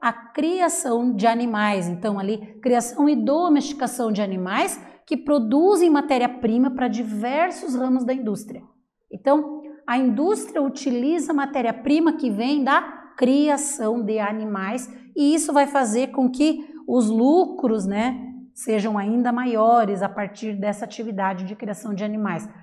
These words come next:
Como o couro, por exemplo, que é utilizado ali na fabricação de diferentes itens, vem dessa atividade ali de pecuária, de criação de animais, certo? A região sul é responsável por quase a metade da produção nacional de suínos e aves.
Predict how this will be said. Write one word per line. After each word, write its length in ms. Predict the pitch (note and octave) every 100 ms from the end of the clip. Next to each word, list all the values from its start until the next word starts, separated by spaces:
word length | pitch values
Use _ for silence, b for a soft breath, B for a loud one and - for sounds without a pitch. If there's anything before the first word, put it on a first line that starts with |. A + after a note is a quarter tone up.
| B
Como 220 | - D4+
o 120 | D#4+ D#4+
couro, 400 | D4 D4+ C4+ A#3
por 180 | A#3
exemplo, 400 | A3+ G3+ A3 A3
que 120 | A3 A3
é 40 |
utilizado 600 | G#3 B3 G#3+ F#3 G3+ G3+
ali 160 | G3+ G#3
na 100 | G#3
fabricação 560 | A3 G3+ G#3+ A3 A3+
de 80 | A3
diferentes 640 | G#3 - G#3 G#3+ A#3+ G3+
itens, 440 | A3+ B3 A#3+ G4+ - - b b
vem 600 | A3 A3 C4 E4+ A4 - - -
dessa 340 | B3+ C#4 C#4
atividade 640 | D#4 - D4 B3+ A#3 A#3 B3+
ali 280 | A#3 B3 - -
de 140 | G3+ A3+
pecuária, 720 | - C#4 - A#3+ A#3 G#3+ F#3
de 140 | F3+
criação 500 | G3+ A3+ A3+ - G#3+
de 80 | G#3
animais, 540 | A3+ B3 F3 - - - _
certo? 800 | - C4 D4 - F#4+ A#3 - - B B B B
A 100 | -
região 300 | C4+ D4+ D4
sul 240 | D4 D4 C4+
é 40 |
responsável 600 | B3+ B3+ B3+ B3+ B3 A#3+
por 180 | B3 B3
quase 340 | B3+ A#3+ A3+
a 80 | A#3
metade 840 | A3+ C#4+ - - C4 C4+ E4+ F4+ D#4+
da 100 | D4
produção 460 | D4+ A#3 A3+ A#3+
nacional 480 | A#3 G#3+ - A3 G#3
de 100 | F#3+
suínos 840 | G#3 - - A3+ B3 E4 G4 G4+ D#4
e 80 |
aves. 720 | D4+ A#3 G#3+ F3 C#3+ C3+ -